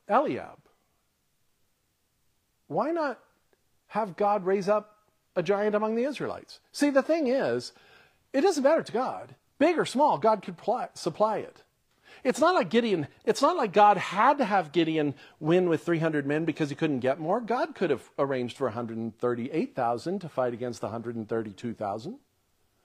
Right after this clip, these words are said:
It's not like God had to use David because David was the best he could get.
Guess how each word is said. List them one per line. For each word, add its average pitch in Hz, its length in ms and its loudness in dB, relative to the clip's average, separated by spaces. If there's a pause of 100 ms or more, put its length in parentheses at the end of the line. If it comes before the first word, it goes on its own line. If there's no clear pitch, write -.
(380)
It's 196 180 0
not 277 220 0
like 185 160 2
God 170 220 4
had 165 180 2
to 156 60 -6
use 139 180 -2
David 175 360 2
because 147 200 -6
David 165 320 2
was 139 160 -2
the 151 100 -4
best 127 300 -4
he 147 80 -8
could 131 220 -6
get. 160 360 0